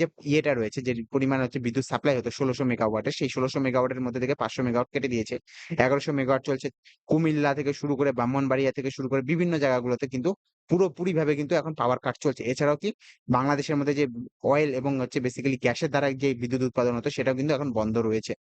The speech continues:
সে জায়গায় দাঁড়িয়ে ভবিষ্যতে কি হয়, কি ঘটনা হয় সেটার দিকে আমরা নজর রাখবো, কিন্তু প-, বাংলাদেশকে ভেবেচিন্তে কথা বলা উচিত। ডক্টর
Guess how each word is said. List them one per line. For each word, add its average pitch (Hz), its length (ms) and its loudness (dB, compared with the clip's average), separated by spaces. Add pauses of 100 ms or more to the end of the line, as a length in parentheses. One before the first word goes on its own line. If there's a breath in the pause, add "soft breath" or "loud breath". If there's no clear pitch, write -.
(300 soft breath)
সে 175 140 2
জায়গায় 175 240 2
দাঁড়িয়ে 165 240 0
ভবিষ্যতে 139 400 -2
কি 147 120 -4
হয়, 143 140 2
কি 151 80 -8 (120)
ঘটনা 127 260 -2
হয় 147 140 0
সেটার 120 200 -4
দিকে 127 160 0
আমরা 123 200 2
নজর 117 200 0
রাখবো, 120 220 0
কিন্তু 147 200 -2
প-, 123 160 -2 (120)
বাংলাদেশকে 127 480 -2
ভেবেচিন্তে 123 440 0
কথা 117 140 0
বলা 127 200 2
উচিত। 127 140 -4 (420 loud breath)
ডক্টর 127 220 2